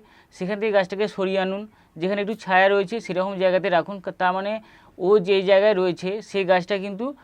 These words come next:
ওই জায়গায় আর ওই স-, রোদটা কিন্তু সহ্য করতে পারছে না, তাই ওকে ওই জায়গা থেকে একটু ছায়াযুক্ত জায়গায় নিয়ে আসুন। এবং তার সঙ্গে আপনি এটাও করতে পারেন, আমি যেটা করে থাকি, আমি, আহ, এটা করে থাকি যে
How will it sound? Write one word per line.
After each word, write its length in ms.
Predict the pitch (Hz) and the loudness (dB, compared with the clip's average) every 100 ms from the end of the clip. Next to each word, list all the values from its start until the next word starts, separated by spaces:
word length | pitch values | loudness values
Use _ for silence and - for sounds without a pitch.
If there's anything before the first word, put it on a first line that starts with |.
| _ _ | _ _
ওই 160 | 180 196 | -2 2
জায়গায় 380 | 208 196 214 226 | 4 6 6 4
আর 200 | 202 214 | 4 2
ওই 320 | - 185 208 | -2 -4 -4
স-, 140 | - - - | -8 -16 -8
রোদটা 380 | 170 180 196 | -4 -4 -4
কিন্তু 180 | 208 240 | -6 -6
সহ্য 280 | 240 202 185 | -6 -6 -4
করতে 240 | 185 175 | -4 -4
পারছে 320 | 170 135 107 123 | -2 -2 -4 -10
না, 180 | 110 - - | -12 -8 -2
তাই 200 | 185 208 | 2 2
ওকে 320 | 170 233 262 - _ - | 0 -2 -4 -8 _ -8
ওই 160 | 170 190 | -4 0
জায়গা 200 | 196 202 | 2 2
থেকে 180 | 220 214 | 2 -4
একটু 160 | 208 | -4
ছায়াযুক্ত 560 | 214 185 190 196 208 220 | -6 2 2 2 -2 -4
জায়গায় 380 | 190 175 190 190 | 0 2 2 0
নিয়ে 160 | 190 | -2
আসুন। 360 | 185 180 254 262 _ _ _ | -4 -4 -8 -8 _ _ _
এবং 400 | 190 220 196 330 185 _ _ - | 0 4 4 2 -4 _ _ 0
তার 160 | 185 | 0
সঙ্গে 240 | 185 233 226 | 0 0 0
আপনি 400 | 196 220 220 226 226 | 0 -2 -8 -10 -6
এটাও 280 | 170 214 214 | 2 2 4
করতে 280 | 214 214 | 0 2
পারেন, 240 | 202 208 214 | 4 4 4
আমি 200 | 190 196 | 2 2
যেটা 200 | 202 214 | 0 0
করে 220 | 208 196 | 0 0
থাকি, 400 | 190 175 214 254 | 0 -4 -6 -10
আমি, 540 | 240 175 190 190 175 - | -8 -8 -6 -8 -10 -10
আহ, 540 | - 156 156 156 147 - - - 170 _ - - | -6 -2 0 0 -2 -6 -14 -20 -20 _ -18 -6
এটা 200 | 175 190 | -2 -2
করে 240 | 185 190 | 0 0
থাকি 280 | 185 165 180 | -2 -4 -4
যে 340 | 175 175 175 | 0 0 -2